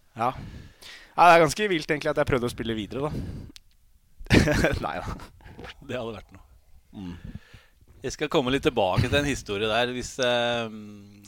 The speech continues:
Speaker 2: som, eh, jeg har fått av en, jeg skal, jeg skal navngi han faktisk etterpå.
Speaker 1: Ja,
Speaker 2: Men vi skal komme
Speaker 1: altså.
Speaker 2: litt tilbake til den. Det er en liten munter del av den veldig alvorlige historien.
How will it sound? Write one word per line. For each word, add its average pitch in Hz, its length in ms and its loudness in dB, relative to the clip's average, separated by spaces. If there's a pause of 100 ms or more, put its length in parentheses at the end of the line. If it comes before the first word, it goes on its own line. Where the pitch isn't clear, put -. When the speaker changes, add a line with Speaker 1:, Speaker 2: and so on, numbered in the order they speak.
(100)
Speaker 2:
som, 110 220 -10 (100)
eh, 107 300 -8
jeg 107 60 -10
har 110 60 -12
fått - 300 -14
av 101 200 -6
en, 107 240 -14
jeg 101 80 -12
skal, 104 160 -10
jeg 98 80 -16
skal 104 200 -12
navngi 92 340 -12
han 92 220 -12
faktisk 90 380 -14
etterpå. 98 300 -18 (100)
Speaker 1:
Ja, - 60 -16
Speaker 2:
Men 113 180 -12
vi 98 80 -12
skal 110 120 -12
komme 107 180 -12
Speaker 1:
altså. 101 80 -10
Speaker 2:
litt 90 120 -14
tilbake 95 280 -12
til 104 100 -12
den. 104 140 -16
Det 110 100 -2
er 113 100 -2
en 113 120 -6
liten 110 240 -12
munter 104 480 -10
del 113 320 -2
av 113 140 -2
den 107 180 -6 (560)
veldig 113 400 -2
alvorlige 131 800 2 (1160)
historien. 165 640 2